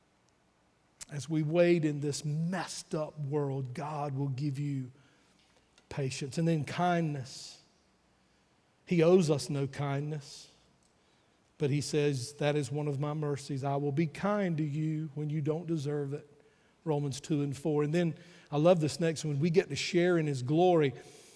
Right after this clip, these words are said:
I was studying this one the whole time. I even got up this morning really early and was studying this one some more.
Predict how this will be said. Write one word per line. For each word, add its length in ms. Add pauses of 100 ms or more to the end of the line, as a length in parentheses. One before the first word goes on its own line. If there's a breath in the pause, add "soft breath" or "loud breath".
(260 loud breath)
I 160
was 140
studying 560
this 240
one 140
the 80
whole 200
time. 280
I 80
even 160
got 160
up 100
this 180
morning 340
really 280
early 400 (760)
and 100
was 140
studying 420
this 240
one 140
some 280
more. 460